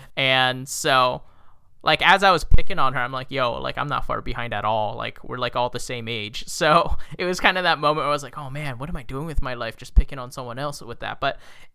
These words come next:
with everything that you want to accomplish, now that you have things mapped out, would you say you're on the right track?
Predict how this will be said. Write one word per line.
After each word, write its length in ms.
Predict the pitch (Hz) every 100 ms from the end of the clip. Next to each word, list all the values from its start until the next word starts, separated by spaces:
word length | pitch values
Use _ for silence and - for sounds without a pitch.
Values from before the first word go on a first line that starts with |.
| - - -
with 300 | 170 190 202 - - -
everything 500 | 160 185 220 226 226
that 140 | 220 156
you 160 | 160
want 300 | 143 135 147
to 140 | - 135
accomplish, 920 | - - 120 - 123 120 - - - _ _ _
now 180 | 135 135
that 120 | 147 143
you 80 |
have 120 | 139 -
things 220 | 131 -
mapped 280 | 120 - 113
out, 260 | 113 - - -
would 180 | 127 120
you 60 | 143
say 500 | - 131 127 139 175
you're 140 | 143 113
on 140 | 127
the 80 | 120
right 240 | 120 -
track? 520 | - - 123 - -